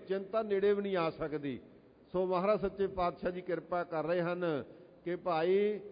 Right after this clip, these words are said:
ਸਤਿਗੁਰੂ ਪਾਤਸ਼ਾਹ ਜੀ ਐਸੀ ਰਹਿਮਤ ਹੁੰਦੀ ਹੈ, ਕਿਉਂਕਿ ਮਹਾਰਾਜ ਸੱਚੇ ਪਾਤਸ਼ਾਹ ਜੀ ਦਾ ਆਧਾਰ ਕਿਹਦਾ ਹੈ? ਪ੍ਰਮਾਤਮਾ ਦੇ ਨਾਮ ਦਾ ਆਧਾਰ। "ਗੁਰ ਕੇ ਬਚਨ ਆਧਾਰ", ਗੁਰੂ ਕੀ ਬਾਣੀ ਦਾ ਆਧਾਰ ਮੰਨੋ ਕਿ ਸਾਨੂੰ ਕੇਵਲ ਪ੍ਰਮਾਤਮਾ ਦੇ ਨਾਮ ਦਾ ਆਸਰਾ ਹੈ, ਬਾਣੀ ਦਾ ਆਸਰਾ ਹੈ।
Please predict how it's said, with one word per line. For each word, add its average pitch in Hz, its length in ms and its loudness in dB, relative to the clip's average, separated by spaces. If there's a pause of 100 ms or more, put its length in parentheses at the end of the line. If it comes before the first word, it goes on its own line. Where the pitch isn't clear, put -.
(220)
ਸਤਿਗੁਰੂ 185 340 0
ਪਾਤਸ਼ਾਹ 185 440 0
ਜੀ 190 220 -8
ਐਸੀ 170 400 -2
ਰਹਿਮਤ 196 360 -2
ਹੁੰਦੀ 160 380 -2
ਹੈ, 139 260 -2 (600)
ਕਿਉਂਕਿ 185 600 0 (320)
ਮਹਾਰਾਜ 180 360 2
ਸੱਚੇ 190 300 -2
ਪਾਤਸ਼ਾਹ 180 500 -2
ਜੀ 180 160 -6
ਦਾ 190 360 0 (120)
ਆਧਾਰ 147 360 -4
ਕਿਹਦਾ 202 380 -4
ਹੈ? 208 40 0
ਪ੍ਰਮਾਤਮਾ 175 720 -6
ਦੇ 170 140 -6
ਨਾਮ 151 380 -4
ਦਾ 160 80 -2
ਆਧਾਰ। 139 480 -4 (520)
"ਗੁਰ 180 160 -2
ਕੇ 226 200 0
ਬਚਨ 190 340 0
ਆਧਾਰ", 156 440 -2
ਗੁਰੂ 185 220 -6
ਕੀ 240 200 -8
ਬਾਣੀ 202 400 0
ਦਾ 254 100 2
ਆਧਾਰ 208 400 2
ਮੰਨੋ 120 300 -10 (720)
ਕਿ 170 100 -4
ਸਾਨੂੰ 170 360 -4
ਕੇਵਲ 240 440 0
ਪ੍ਰਮਾਤਮਾ 214 600 -2
ਦੇ 208 140 0
ਨਾਮ 180 300 -2
ਦਾ 180 120 4
ਆਸਰਾ 175 300 0
ਹੈ, 175 80 0
ਬਾਣੀ 156 340 -4
ਦਾ 170 140 2
ਆਸਰਾ 160 360 -2
ਹੈ। 139 180 -2